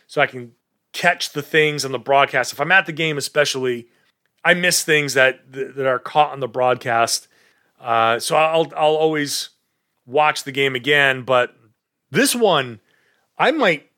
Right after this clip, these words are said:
watch, like, two, three times again just to fully appreciate.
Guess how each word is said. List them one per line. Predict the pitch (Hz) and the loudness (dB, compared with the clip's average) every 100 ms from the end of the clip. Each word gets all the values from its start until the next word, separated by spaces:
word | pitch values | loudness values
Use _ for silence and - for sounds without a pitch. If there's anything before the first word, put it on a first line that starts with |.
| _ | _
watch, | 131 131 151 139 - - | -6 0 2 0 -4 -8
like, | 110 - _ _ _ - | -10 -12 _ _ _ -8
two, | - 190 | -2 0
three | - 110 170 | -2 0 0
times | 185 110 107 101 | 0 -2 -2 -4
again | 95 101 95 101 _ _ _ _ - | -6 -8 -8 -16 _ _ _ _ -4
just | 233 285 - | 0 2 2
to | 294 | -2
fully | - - 269 269 254 | -2 -6 0 2 2
appreciate. | 233 - 214 185 170 143 120 | 0 -2 -4 -2 0 0 0